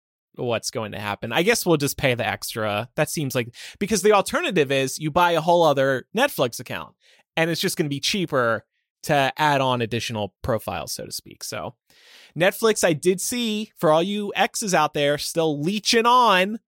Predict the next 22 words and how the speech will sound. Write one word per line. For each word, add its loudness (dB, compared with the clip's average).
to 4
old 2
Boo's 0
account, 0
Netflix -2
does 2
offer 0
a, 0
like, 0
export -2
profile 0
feature -4
now. 0
You 4
can 2
turn 2
on 2
profile 2
transfers, -10
so -2
you 2
can -2